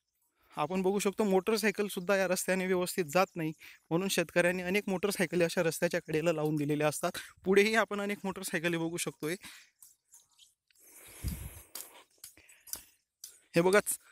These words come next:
चांगल्या बागेचं एक उत्कृष्ट उदाहरण आपण बघू शकतो की इकडे सीताफळचा मळा आहे,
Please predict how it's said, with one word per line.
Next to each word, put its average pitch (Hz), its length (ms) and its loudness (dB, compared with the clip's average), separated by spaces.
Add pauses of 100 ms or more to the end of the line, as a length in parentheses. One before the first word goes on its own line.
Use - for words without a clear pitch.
(500)
चांगल्या 214 460 2 (1000)
बागेचं 180 720 0 (280)
एक 160 180 -4
उत्कृष्ट 196 380 -2
उदाहरण 180 420 4
आपण 185 300 -2
बघू 170 180 0
शकतो 170 320 -2
की 202 80 0
इकडे 196 180 0
सीताफळचा 170 640 4
मळा 170 180 2
आहे, 165 200 0